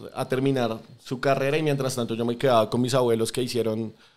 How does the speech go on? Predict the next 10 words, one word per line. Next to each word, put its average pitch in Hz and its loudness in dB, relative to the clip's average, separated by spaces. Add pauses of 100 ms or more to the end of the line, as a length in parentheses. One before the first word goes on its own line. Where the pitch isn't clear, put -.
(160)
de 127 0
padres 135 6
también 139 2
para 131 2
mí, 143 -2
son 127 -4
como 120 -4
mis 123 -4
segundos 117 -4
padres. 120 0